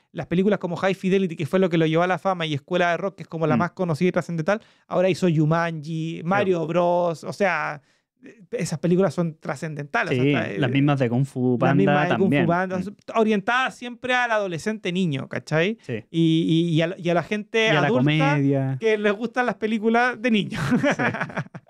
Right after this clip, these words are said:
Speaker 2: Sí. Hay unas películas esas que son muy buenas.
Speaker 1: No, yo lo paso genial. A mí Jack Black,
Speaker 2: Mm.
Speaker 1: yo me voy a la segura. Está Jack Black,
Speaker 2: Sí.
Speaker 1: la veo porque me voy a la segura. Nunca, nunca es mala esa película.
Speaker 2: Sí.
Speaker 1: Incluso esta película que hace, que hace de romance, que lo hace con, eh,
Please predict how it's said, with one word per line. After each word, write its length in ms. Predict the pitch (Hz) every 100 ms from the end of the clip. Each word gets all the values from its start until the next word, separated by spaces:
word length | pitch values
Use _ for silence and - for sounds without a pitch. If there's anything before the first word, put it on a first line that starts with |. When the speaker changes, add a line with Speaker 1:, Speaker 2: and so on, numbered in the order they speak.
| _ _
Speaker 2:
Sí. 40 | 104
Hay 140 | 120
unas 160 | 123 117
películas 400 | 113 107 113 104
esas 120 | 117 127
que 80 |
son 160 | 110 107
muy 120 | 104
buenas. 320 | 98 95 113 180
Speaker 1:
No, 240 | 196 262
yo 100 | 233
lo 60 | 185
paso 200 | 170 180
genial. 220 | 156 175
A 20 |
mí 80 | 196
Jack 160 | 269 196
Black, 200 | 233 220
Speaker 2:
Mm. 40 |
Speaker 1:
yo 140 | 233 220 - 226 196
me 160 | 180
voy 120 | 226 277
a 60 |
la 100 | 262 -
segura. 320 | 175 175 160
Está 160 | - 330
Jack 160 | 302
Black, 140 | 311 -
Speaker 2:
Sí. 60 |
Speaker 1:
la 100 | 214
veo 200 | 226 285
porque 220 | 262 202
me 60 | 196
voy 80 | 220
a 60 | 226
la 80 | 180
segura. 420 | 180 175 156 151
Nunca, 420 | 208 240 269 226
nunca 320 | 226 254 262
es 40 | 202
mala 300 | 196 226 160
esa 140 | -
película. 340 | - 170 - _
Speaker 2:
Sí. 80 | -
Speaker 1:
Incluso 280 | 180 226 233 - _ 202
esta 180 | 220
película 340 | 208 202 226 214
que 100 | 214
hace, 260 | 185 202
que 100 | -
hace 160 | 180 214
de 140 | 208
romance, 720 | 185 165 175 226 - 196 247 - _ _ _ _ _
que 100 | 170
lo 140 | 165 185
hace 340 | 190 226 214
con, 400 | 196 190 180 170 _ _ _
eh, 200 | 160 156